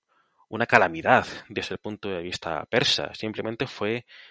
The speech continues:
eh, fue un bache, eh, en el contexto de una campaña militar, mm, exitosa, puesto que los objetivos aqueménidas, los objetivos persas, eh, se cumplieron. Darío cumplió con,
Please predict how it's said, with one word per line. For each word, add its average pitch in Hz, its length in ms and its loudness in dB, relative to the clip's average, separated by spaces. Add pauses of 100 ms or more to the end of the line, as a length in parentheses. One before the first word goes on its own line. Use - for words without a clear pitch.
(420)
eh, - 160 -16
fue - 220 -6
un 123 100 -2
bache, 127 560 2
eh, 85 540 -12
en 104 140 -10
el 98 80 -10
contexto 107 560 -4
de 107 100 -4
una 120 340 -2
campaña 101 440 -6
militar, 113 480 -2 (540)
mm, 101 280 -12
exitosa, - 720 -2 (240)
puesto 101 440 0
que 85 580 -2 (580)
los 92 300 -6
objetivos 127 960 -2
aqueménidas, 113 920 -4
los - 180 -18
objetivos - 480 -12
persas, - 440 -4 (360)
eh, - 240 -16
se - 160 -4
cumplieron. 85 640 -4 (120)
Darío 95 320 -4
cumplió 98 680 -4
con, 82 320 -12